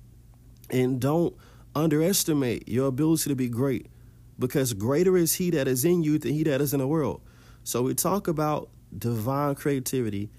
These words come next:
You are w-, much more creative than you realize, and you've been given power to create wealth,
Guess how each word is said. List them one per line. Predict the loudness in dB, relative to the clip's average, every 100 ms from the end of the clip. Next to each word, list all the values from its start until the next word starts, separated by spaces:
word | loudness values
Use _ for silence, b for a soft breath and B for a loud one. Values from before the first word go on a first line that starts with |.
| b -10
You | -6 -2 2 2 0
are | -4 -6
w-, | -6 -8 -10 -6
much | -2 0 -2 -2
more | -2 -2
creative | -2 -4 -4 -4
than | -2
you | -2
realize, | 0 0 -2 -4 -6 -10 -14 -20 B B B B B
and | -4 0
you've | 2
been | 2 2
given | 0 -2 -2 -6 -12 -14
power | -12 -12 -8 -4 -2 -4 -6 -12 b b b b b
to | -6
create | -6 -6 -4 -2
wealth, | -2 -2 -2 -6 -12